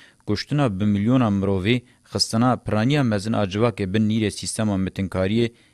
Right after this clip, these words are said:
pêdiviyeke xwezayî ya sîstema xwezaya civakî nîne, bi tenê mirov dikare vê yekê weke rewşa ji rêderketî binirxîne. Dîroka şaristaniyê ya pênc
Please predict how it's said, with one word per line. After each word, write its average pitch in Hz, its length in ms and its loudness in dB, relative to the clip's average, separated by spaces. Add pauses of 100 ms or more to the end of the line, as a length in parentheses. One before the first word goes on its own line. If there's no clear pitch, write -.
(160)
pêdiviyeke 101 560 0
xwezayî 95 540 -2
ya 98 80 2
sîstema 101 460 -2
xwezaya 95 440 -2
civakî 92 420 -4
nîne, 120 320 0 (380)
bi 92 140 -2
tenê 120 300 -2
mirov 98 320 0
dikare 101 500 0 (320)
vê 98 280 0
yekê 101 260 -2
weke 98 220 -2
rewşa 104 320 -2
ji 90 100 -4
rêderketî 95 600 -4 (180)
binirxîne. 90 600 -4 (2250)
Dîroka 131 360 4
şaristaniyê 131 760 2
ya 101 40 4
pênc 117 300 -2